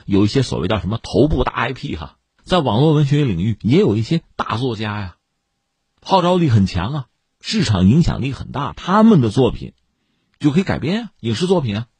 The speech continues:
对他们来说这条路已经通了，那等于线上线下通吃是吧？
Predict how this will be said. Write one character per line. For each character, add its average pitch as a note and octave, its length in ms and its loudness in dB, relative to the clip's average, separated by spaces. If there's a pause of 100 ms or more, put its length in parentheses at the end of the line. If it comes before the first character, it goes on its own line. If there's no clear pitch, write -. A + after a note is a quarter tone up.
(260)
对 A3 160 0
他 F#3+ 180 2
们 E3 60 4
来 C#3+ 120 2
说 D3+ 120 -2
这 F3 80 0
条 D#3+ 140 0
路 F3+ 180 2
已 D2+ 100 -2
经 C3 160 2
通 A3+ 300 -2
了， - 220 -12 (280)
那 C#3 100 -2
等 D#2 200 0
于 G#2 60 2
线 G#2+ 260 0
上 F#2 100 0
线 F#2 160 -2
下 D2 140 -4
通 G2 160 -4
吃 G2+ 200 -4
是 E2 120 -6
吧？ - 160 -16